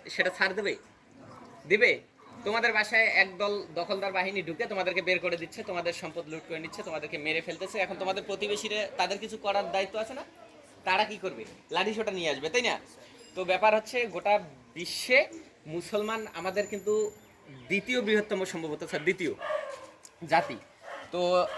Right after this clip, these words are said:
ফিলিস্তিনে আমাদের মুসলিম ভাইয়েরা কি হচ্ছে? দখলদার বাহিনী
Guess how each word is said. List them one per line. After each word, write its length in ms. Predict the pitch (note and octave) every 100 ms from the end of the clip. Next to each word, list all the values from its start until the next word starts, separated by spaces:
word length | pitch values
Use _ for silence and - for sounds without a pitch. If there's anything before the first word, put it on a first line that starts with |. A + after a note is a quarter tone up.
| - - -
ফিলিস্তিনে 520 | G#3 A#3 B3+ C4+ C4
আমাদের 280 | A#3 A3 G#3+
মুসলিম 400 | G3+ G3 A3+ A3
ভাইয়েরা 380 | G3+ G3 G#3 A3+
কি 180 | G#3 G#3
হচ্ছে? 380 | G#3 - C#4 - - - - - - - - - - - - C3
দখলদার 520 | E3 D#3+ A3+ A3+ A#3+
বাহিনী 480 | G#3 G3 G#3+ A3